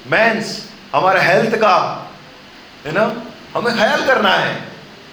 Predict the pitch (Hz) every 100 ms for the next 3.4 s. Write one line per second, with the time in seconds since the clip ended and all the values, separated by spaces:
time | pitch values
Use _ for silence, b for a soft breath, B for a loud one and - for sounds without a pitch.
0 | - - - 127 151 - 240 262 214 208
1 | 247 190 214 247 247 240 240 269 254 170
2 | 139 185 - 202 262 302 302 269 233 214
3 | 175 - -